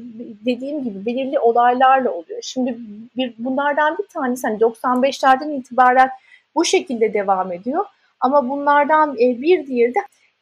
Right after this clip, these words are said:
e, iki binlerden itibaren bir takım ilk, ilk, e, podcast'te de sö-, belirttiğimiz gibi bir takım olaylarla Çin'le Vietnam'ın, Çin'le Filipinler'in, örneğin bu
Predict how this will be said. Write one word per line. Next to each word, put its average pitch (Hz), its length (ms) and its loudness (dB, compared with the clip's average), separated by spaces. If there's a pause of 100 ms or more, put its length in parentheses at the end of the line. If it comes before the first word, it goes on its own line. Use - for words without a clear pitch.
(100)
e, 240 40 -6
iki 240 480 -8
binlerden 302 640 0
itibaren 226 720 0 (160)
bir 240 140 -14
takım 254 420 -6
ilk, 220 160 -12 (140)
ilk, 247 180 -10 (180)
e, 202 180 -4
podcast'te 226 640 -2
de 220 100 2
sö-, - 440 -8
belirttiğimiz 226 640 -6
gibi 247 200 -8
bir 269 100 -10
takım 269 420 -8
olaylarla 247 760 2 (680)
Çin'le 254 400 -2
Vietnam'ın, 247 760 -2
Çin'le 202 400 -6
Filipinler'in, 247 920 -2 (300)
örneğin 254 580 -2
bu 254 200 -4